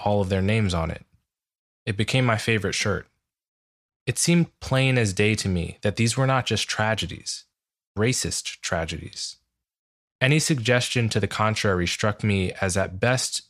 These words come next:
ignorant and at worst bigoted. My opinion has slowly changed. I still believe that racism exists and must be condemned in the strongest possible terms.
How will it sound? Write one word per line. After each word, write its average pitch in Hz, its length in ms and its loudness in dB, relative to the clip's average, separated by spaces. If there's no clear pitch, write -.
ignorant 92 480 0
and 107 80 2
at 104 140 0
worst 107 520 0
bigoted. 87 420 -2
My 120 160 6
opinion 139 440 4
has 117 120 2
slowly 107 380 2
changed. 87 540 -2
I 120 60 4
still 170 300 2
believe 135 340 2
that 98 160 0
racism 110 500 2
exists 95 500 0
and 104 140 0
must 104 240 0
be 110 120 -2
condemned 101 500 2
in 92 80 0
the 92 80 0
strongest 101 640 0
possible 90 360 0
terms. 78 540 -6